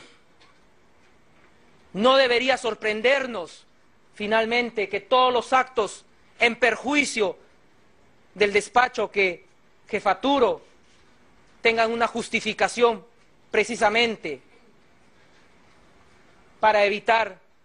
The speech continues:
que se continúe con la investigación. Y no debería sorprendernos,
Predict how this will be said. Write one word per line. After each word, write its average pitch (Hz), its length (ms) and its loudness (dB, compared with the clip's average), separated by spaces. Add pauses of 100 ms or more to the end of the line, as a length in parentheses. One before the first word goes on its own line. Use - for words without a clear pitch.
(160)
que 214 400 -2 (720)
se 196 200 -6
continúe 208 680 -2 (520)
con 202 160 0
la 185 60 -6
investigación. 175 840 -4 (760)
Y 240 120 -2
no 294 120 4
debería 285 360 2
sorprendernos, 247 960 -2